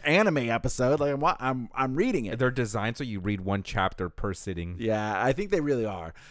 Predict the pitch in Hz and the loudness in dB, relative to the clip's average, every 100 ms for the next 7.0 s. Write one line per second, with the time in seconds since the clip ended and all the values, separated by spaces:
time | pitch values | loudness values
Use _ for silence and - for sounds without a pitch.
0 | - 156 143 214 208 208 185 165 147 120 | -2 0 2 2 2 -2 -2 -2 -2 -2
1 | - - - - - 104 - 139 - - | -6 -20 -20 -20 -16 -4 -2 2 0 0
2 | - - 110 104 - - 101 - 92 90 | -2 -4 -6 -8 -4 -2 -2 -2 -6 -6
3 | 92 101 87 80 98 90 - 87 87 92 | -4 -4 -4 -4 -2 -2 -4 -4 -2 -2
4 | 98 92 101 - 104 101 92 90 - 101 | -4 -4 -4 -4 -2 -2 -4 -8 -8 -2
5 | 101 92 95 90 90 92 95 98 92 85 | -2 -2 -6 -6 -6 -4 -2 -2 -4 -4
6 | 87 - 101 - 92 85 90 82 85 | -8 -4 -2 -2 -2 -6 -6 -8 -8